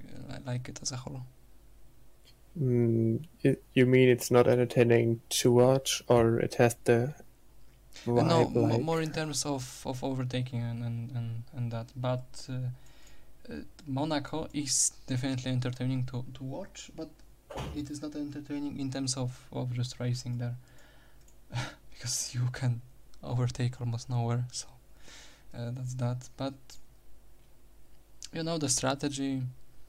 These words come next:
Speaker 1: uh,
Speaker 2: <laughs>
Speaker 1: the, the
Speaker 2: One
Speaker 1: ti-,
Speaker 2: stops.
Speaker 1: the, the tiny margin of, of mistake, you know. It, you do a mistake, you, you end up in a wall, and your race can be ruined because you will can come off.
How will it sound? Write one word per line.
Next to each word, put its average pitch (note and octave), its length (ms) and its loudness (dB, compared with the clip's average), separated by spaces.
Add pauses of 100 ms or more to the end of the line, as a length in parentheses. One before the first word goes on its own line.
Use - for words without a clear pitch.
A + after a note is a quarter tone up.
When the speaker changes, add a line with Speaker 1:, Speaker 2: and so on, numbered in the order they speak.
(480)
Speaker 1:
uh, F2+ 60 -14
Speaker 2:
<laughs> - 840 -4
Speaker 1:
the, C#3+ 100 -2
the - 60 -8
Speaker 2:
One B2+ 160 8
Speaker 1:
ti-, D#3 180 6
Speaker 2:
stops. - 440 -4
Speaker 1:
the, D3 100 -2
the C3+ 240 0
tiny D3 380 2
margin C3 640 4 (160)
of, A#2+ 320 -6
of A#2+ 180 -6
mistake, A#2+ 440 -2
you B2 60 -6
know. A#2+ 340 -2
It, B2 180 -8
you B2+ 120 2
do B2+ 260 2
a B2 40 6
mistake, B2 500 2
you, B2+ 180 0
you A#2+ 220 -2 (220)
end A#2+ 220 0
up B2 100 -6
in B2 80 0
a A#2+ 80 2
wall, B2 240 2
and A#2+ 240 0 (920)
your C#3+ 220 -10
race C#3 280 -4
can C#3+ 200 -8
be C#3 100 -4
ruined C#3 380 -6
because C#3+ 340 -10
you C#3 140 -10 (360)
will C#3 220 -4
can C#3 240 -8
come C3+ 220 -4
off. - 140 -10